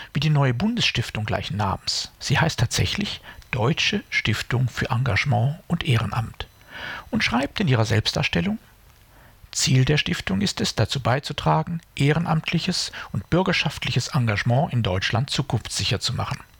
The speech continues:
Daher fördert sie Innovationen, insbesondere im Bereich der Digitalisierung,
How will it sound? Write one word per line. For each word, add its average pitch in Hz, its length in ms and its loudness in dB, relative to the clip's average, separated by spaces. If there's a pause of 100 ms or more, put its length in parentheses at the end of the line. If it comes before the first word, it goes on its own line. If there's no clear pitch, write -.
(640)
Daher 120 400 2 (280)
fördert - 360 0
sie 98 100 -2
Innovationen, 98 800 0 (160)
insbesondere 127 640 2
im 107 100 2
Bereich 92 340 0
der - 120 -2
Digitalisierung, 139 880 0